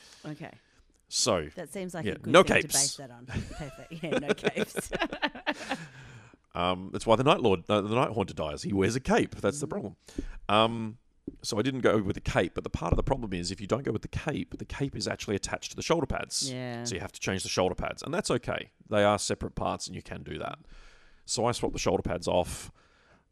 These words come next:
Speaker 2: Um, I went with the standard weapons. I cut off the weird Vexilla thing that he had on his back, which was very, very noble and very imperial looking,
Speaker 1: Mm.
Speaker 2: and found a suitable head spike sprue from my Drakari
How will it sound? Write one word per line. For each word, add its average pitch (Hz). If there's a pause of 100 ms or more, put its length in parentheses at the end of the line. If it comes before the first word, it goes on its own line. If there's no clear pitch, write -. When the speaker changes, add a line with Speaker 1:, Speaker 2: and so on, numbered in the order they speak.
(120)
Speaker 2:
Um, 90 (400)
I 87
went 107
with 98
the 107
standard 90
weapons. 92 (360)
I 92
cut -
off - (140)
the 90
weird 87 (200)
Vexilla 92
thing 90
that 87
he 90
had 87
on 87
his 87
back, 82
which -
was 127
very, 110 (580)
very 113
noble 92
and 90
very 90
imperial 85
looking, 135
Speaker 1:
Mm. 127
Speaker 2:
and 98
found 101
a 87
suitable 92 (160)
head 82
spike -
sprue 87
from -
my 87
Drakari 80